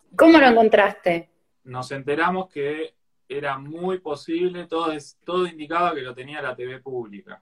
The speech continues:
Speaker 2: Eh, pero tenían que buscarlo en el archivo.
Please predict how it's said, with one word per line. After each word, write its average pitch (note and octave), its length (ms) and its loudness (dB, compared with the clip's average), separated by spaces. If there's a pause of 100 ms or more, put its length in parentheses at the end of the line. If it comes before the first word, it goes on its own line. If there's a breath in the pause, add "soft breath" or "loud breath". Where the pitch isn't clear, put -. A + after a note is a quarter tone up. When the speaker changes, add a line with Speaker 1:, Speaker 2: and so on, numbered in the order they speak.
(840)
Speaker 2:
Eh, A2+ 640 -12
pero A#2 160 -6
tenían C#3 300 -8
que B2+ 80 -6
buscarlo A#2+ 760 -2
en G2+ 100 -12
el G2+ 140 -10
archivo. G#2 680 -12